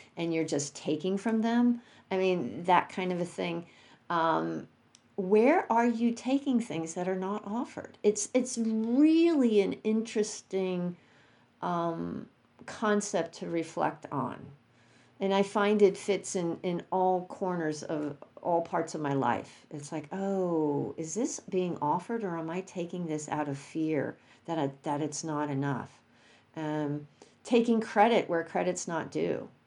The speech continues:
I mean, things like that. It's like, "No, I did that," when it was the other person, but nobody knows. And what's the harm? You know, we, it, it, it kind of s-,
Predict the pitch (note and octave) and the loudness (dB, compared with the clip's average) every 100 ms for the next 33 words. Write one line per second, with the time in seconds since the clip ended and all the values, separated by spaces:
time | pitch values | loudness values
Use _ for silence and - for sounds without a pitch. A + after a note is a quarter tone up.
0 | - A3+ B3+ B3 - E4 G#4 G4 F#4+ F4 | 0 4 4 4 4 6 6 4 -2 -4
1 | - C#4+ D4+ - - - D#3 - E3 C#4+ | -4 -4 -4 -6 -10 -16 -14 -10 0 6
2 | C#4 E4+ F4+ B3+ G#3+ G#3+ - _ _ - | 6 6 2 0 -2 -4 -12 _ _ -20
3 | - - - - - - _ _ _ _ | -20 -20 -20 -20 -20 -20 _ _ _ _
4 | _ _ E3 D#3+ C#3+ - B2 A#2+ C#3 - | _ _ -8 -4 -4 -4 -4 -4 -4 -6
5 | - - C#3 - _ _ _ _ _ - | -12 -12 -14 -16 _ _ _ _ _ -6
6 | D#3 C#3+ C#3+ C#3 C#3 D3 C#3+ B2+ A#2+ - | -4 -2 0 2 2 0 -2 -4 -6 -8
7 | E3+ - F3 C#3+ E3+ D#3+ C#3 B2+ C#3 - | -8 -6 -6 -6 -4 0 0 -2 -6 -10
8 | _ _ _ _ _ _ _ _ - F3+ | _ _ _ _ _ _ _ _ -8 -2
9 | F3+ F3+ G3+ G#3 F3+ - F3+ - F#3+ - | 2 6 8 8 6 6 4 8 6 6
10 | - F#3 - G#3 G3 F3+ - - - - | 0 0 0 2 2 -2 -8 -16 -12 -12